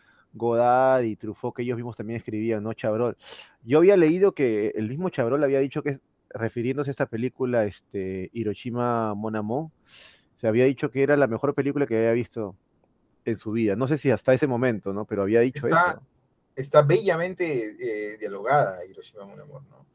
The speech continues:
Speaker 2: Es, este, tiene como, como, como decían, como
Speaker 1: Muy
Speaker 2: decían
Speaker 1: gra-
Speaker 2: ustedes, este aire literario, este, y poético, pero que
Speaker 1: Poético.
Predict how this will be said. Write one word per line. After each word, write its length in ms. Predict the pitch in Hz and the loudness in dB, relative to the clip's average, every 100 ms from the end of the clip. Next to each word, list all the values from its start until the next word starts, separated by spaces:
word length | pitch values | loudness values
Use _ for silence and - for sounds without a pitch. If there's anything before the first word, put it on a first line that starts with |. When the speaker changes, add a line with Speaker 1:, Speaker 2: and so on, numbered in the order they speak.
| _ | _
Speaker 2:
Es, 260 | 110 107 - - | -20 -18 -20 -16
este, 320 | 110 - 101 | -16 -16 -20
tiene 260 | - 139 139 | -8 -6 -4
como, 420 | 123 107 104 101 | -6 -10 -10 -14
como, 320 | 101 104 98 - - _ | -14 -14 -14 -16 -20 _
como 160 | _ 104 | _ -16
decían, 720 | 101 - 127 123 117 113 113 _ - _ _ _ _ _ _ _ | -16 -4 -2 -2 -8 -20 -20 _ -20 _ _ _ _ _ _ _
como 140 | 117 123 | -6 -2
Speaker 1:
Muy 80 | |
Speaker 2:
decían 160 | 127 127 | 2 4
Speaker 1:
gra- 100 | 110 | 4
Speaker 2:
ustedes, 300 | - 139 143 | 4 2 2
este 200 | 135 127 | -2 6
aire 240 | 123 135 147 | 6 8 4
literario, 840 | 139 104 110 143 139 143 151 - | 2 2 4 6 6 2 0 -2
este, 560 | 113 104 - - 107 101 - | -6 -8 -10 -12 -8 -8 -10
y 80 | |
poético, 560 | 117 107 135 147 - 175 - - | 0 4 4 2 0 -2 -2 2
pero 200 | 127 143 | 6 6
que 160 | 143 | 4
Speaker 1:
Poético. 160 | 139 95 | -2 -8